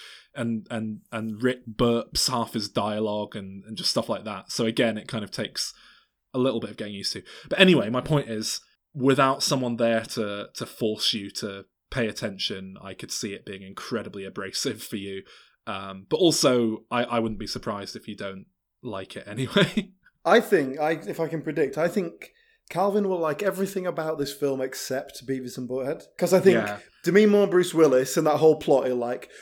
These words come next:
Speaker 2: Robert Stack and Cloris Leachman, he'll absolutely love. Um,
Speaker 1: Yeah.
Speaker 2: <laughs> and the general plot,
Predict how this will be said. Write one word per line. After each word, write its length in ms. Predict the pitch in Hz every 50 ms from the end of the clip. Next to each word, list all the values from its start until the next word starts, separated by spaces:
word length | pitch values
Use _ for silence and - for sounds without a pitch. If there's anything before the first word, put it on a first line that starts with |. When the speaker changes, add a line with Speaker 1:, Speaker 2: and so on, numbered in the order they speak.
| - - -
Speaker 2:
Robert 340 | 147 165 214 196 190 - -
Stack 340 | - - - 180 175 - -
and 80 | 147
Cloris 260 | 147 160 143 139 139 147
Leachman, 360 | 147 143 143 - 139 127 120
he'll 200 | 120 120 120 120
absolutely 420 | 120 120 - - 127 120 117 113
love. 280 | 113 110 104 107 104 - - - _ _ _ - - _ _ _ - -
Um, 420 | 135 131 135 131 131 131 135 139 151
Speaker 1:
Yeah. 400 | 139 - - 226 - - 196 196 - -
Speaker 2:
<laughs> 120 | - - -
and 180 | 160 170 170 165
the 80 | 185
general 300 | - 185 226 262 254 247
plot, 500 | 240 - - - 214 185 120 117 - -